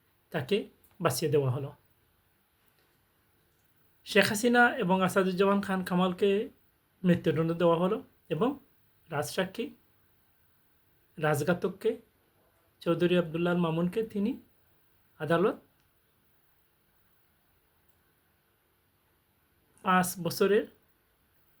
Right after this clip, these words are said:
সশ্রম কারাদণ্ড দিলেন, মানে পাঁচ বছর পরে তিনি মুক্ত হবেন। এটা কি আদৌ স্বচ্ছ বিচার হয়েছে, না জাতির সাথে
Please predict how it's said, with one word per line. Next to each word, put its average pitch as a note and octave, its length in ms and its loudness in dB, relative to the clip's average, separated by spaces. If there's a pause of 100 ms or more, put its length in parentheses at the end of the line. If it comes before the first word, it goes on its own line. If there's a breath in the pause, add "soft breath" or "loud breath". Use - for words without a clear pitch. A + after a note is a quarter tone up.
(120)
সশ্রম D#3 360 -6
কারাদণ্ড C#3+ 480 -6
দিলেন, C3 260 -4 (920)
মানে D3 160 -2 (100)
পাঁচ D3+ 220 -6
বছর F3+ 220 -8
পরে F3+ 280 -8
তিনি D#3 200 -8
মুক্ত D#3 280 -8
হবেন। B2+ 260 -8 (2250)
এটা A3 160 12
কি A#3 120 4
আদৌ G3 340 8 (1040)
স্বচ্ছ - 300 -10
বিচার E3 360 -4
হয়েছে, F3+ 320 -2 (1040)
না E3+ 120 2
জাতির D#3+ 280 2
সাথে D3 280 -2